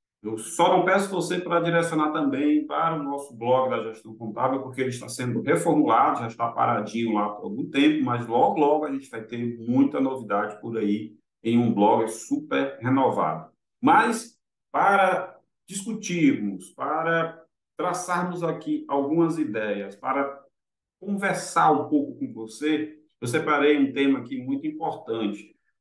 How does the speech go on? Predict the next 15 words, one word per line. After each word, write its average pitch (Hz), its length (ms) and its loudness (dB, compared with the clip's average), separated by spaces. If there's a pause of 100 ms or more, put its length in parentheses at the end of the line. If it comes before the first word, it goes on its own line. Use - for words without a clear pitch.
Muito 170 280 4
importante, 170 480 2
principalmente 156 720 4
para 151 200 -4
as 127 140 -4
micro 151 300 -2
e - 80 -12
pequenas 151 400 -2
empresas, - 720 -4
que 170 80 -14
no 202 240 0
começo 165 600 4
de 123 100 -12
suas 110 260 -6
atividades, 104 840 -2